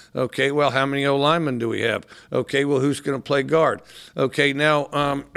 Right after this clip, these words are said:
<clears throat> uh, do we have enough corners? Well, I don't know. Well, this guy, uh,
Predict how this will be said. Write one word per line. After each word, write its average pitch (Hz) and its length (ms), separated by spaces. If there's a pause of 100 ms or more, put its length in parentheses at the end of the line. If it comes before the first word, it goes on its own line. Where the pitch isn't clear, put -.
(120)
<clears throat> - 220
uh, 139 200
do 127 140
we 135 120
have 147 200
enough 147 280
corners? 170 420 (220)
Well, 151 220
I 151 140
don't 160 160
know. 165 200
Well, 151 200
this 196 220
guy, 147 340 (380)
uh, 139 300